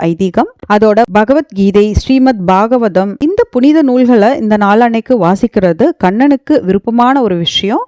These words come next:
கோயில்ல நடக்கிற கிருஷ்ண பகவான் வழிபாட்டுக்கு உரிய அந்த முன்னேற்பாடுகளுக்கு தேவையான விஷயங்களை நம்ம செய்யறதுனாலையும்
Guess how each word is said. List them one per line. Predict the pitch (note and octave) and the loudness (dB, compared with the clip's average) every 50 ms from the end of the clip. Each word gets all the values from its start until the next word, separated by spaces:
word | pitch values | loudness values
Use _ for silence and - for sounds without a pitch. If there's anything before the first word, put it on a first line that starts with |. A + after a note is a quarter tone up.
| - | -2
கோயில்ல | C#4+ D4 D4+ D#4+ E4 F4 E4+ E4+ E4+ | 0 0 2 2 2 2 2 2 2
நடக்கிற | D#4+ D4 B3+ A3 A3 A3+ - A#3 A3 B3 D4 | 2 0 0 0 0 0 0 0 0 0 -2
கிருஷ்ண | - - G#3 G3+ - C#4+ C#4+ | -2 -4 -6 -2 0 0 0
பகவான் | B3 A#3+ A3+ A#3 A#3 A#3 A#3 A#3 A#3 A3+ | 0 0 0 0 0 0 0 -2 -2 -4
வழிபாட்டுக்கு | - F#3+ G3 A#3 B3 - - C4 B3+ B3 - - _ _ - C4+ C4 B3 | -4 -2 -2 -2 -2 -2 0 0 0 0 -4 -10 _ _ -10 -8 -6 -4
உரிய | G#3+ G#3+ G#3 G3+ A3+ C#4+ F#4 | -4 -2 0 0 0 0 0
அந்த | - - G3+ G3+ G#3+ G#3+ G3 G3+ F#3+ - - - | -2 -2 -4 -4 -4 -2 -2 -2 -2 -4 -6 -8
முன்னேற்பாடுகளுக்கு | G3+ A3 B3+ C4+ D4+ D#4+ E4 D#4 - A#3+ A3+ A3 G#3+ G#3+ A3 A3 G#3 - B3+ - | -4 0 2 2 2 2 2 0 0 0 0 2 2 2 2 0 0 -2 -4 0
தேவையான | - G3 G3+ G#3+ A#3 A#3 A#3+ A#3+ B3+ A#3 | 0 0 2 2 2 2 2 0 0 -2
விஷயங்களை | F#3+ F3+ - - A#3 G#3+ G3+ F#3+ G3 A#3+ | -2 -4 -2 -2 -2 0 0 0 0 2
நம்ம | C#4 B3+ G#3 G3 F3+ - - | 2 0 -2 -4 -6 -4 -2
செய்யறதுனாலையும் | A3 A3 A#3 B3 B3+ D4 D4+ C#4+ C4 A3+ G3 F#3 E3+ E3+ E3 E3 F3+ A3 | 0 2 2 2 2 2 2 0 0 -2 -2 0 0 -2 -2 -2 -2 -4